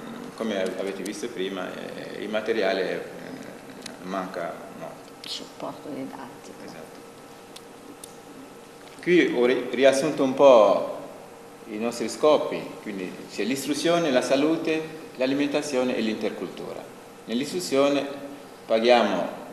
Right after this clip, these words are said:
Speaker 1: la rete scolastica dei bambini che hanno, mm, delle difficoltà economiche. L'alfabetizzazione delle donne,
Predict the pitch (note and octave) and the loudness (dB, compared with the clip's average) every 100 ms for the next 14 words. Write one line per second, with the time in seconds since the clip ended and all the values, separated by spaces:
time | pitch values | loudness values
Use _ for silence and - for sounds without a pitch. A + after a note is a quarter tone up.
0 | - - A2 C3 C3+ A2+ D#3+ D3 A2+ A2+ | -14 -4 0 2 0 0 4 6 6 4
1 | A#2+ A2 A2 B2 C3+ A#2 A#2+ A2 A2+ G#2 | -2 -2 0 0 2 2 2 0 2 2
2 | G#2 G2+ F#2 - - - - - - G2+ | 2 -2 -4 -8 -12 -14 -14 -12 -12 -8
3 | G2+ G#2 G2+ G#2 A2+ G2+ A2+ G2 F#2 F2+ | -4 -4 -6 -6 -4 2 4 4 2 -2
4 | D2+ - - - - - - - - - | -4 -8 -12 -16 -18 -18 -18 -18 -18 -18
5 | - - - - A2+ A2 A2+ A2+ A2+ A2+ | -16 -16 -14 -2 0 0 0 0 0 -2
6 | A#2+ G#2 C#3+ D#3 D3+ E3+ F#3 | 0 2 2 8 8 8 4